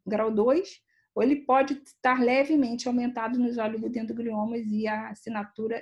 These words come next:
é ter codeleção do P dezenove Q. E é isso.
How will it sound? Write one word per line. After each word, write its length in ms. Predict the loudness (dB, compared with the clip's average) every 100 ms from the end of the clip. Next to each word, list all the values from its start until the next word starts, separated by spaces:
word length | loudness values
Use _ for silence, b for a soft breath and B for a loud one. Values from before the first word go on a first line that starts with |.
| -4
é 200 | -4 -4
ter 320 | -6 -8 -6
codeleção 600 | -6 -4 -4 -6 -6 -6
do 160 | -6 -8
P 140 | -8
dezenove 440 | -6 -4 -4 -6 -12
Q. 140 | _ _ _ _ _ _ _ _ _ _ _ _ _ _ _ 2
E 160 | 4
é 60 | 6
isso. 420 | 2 -2 -12 -16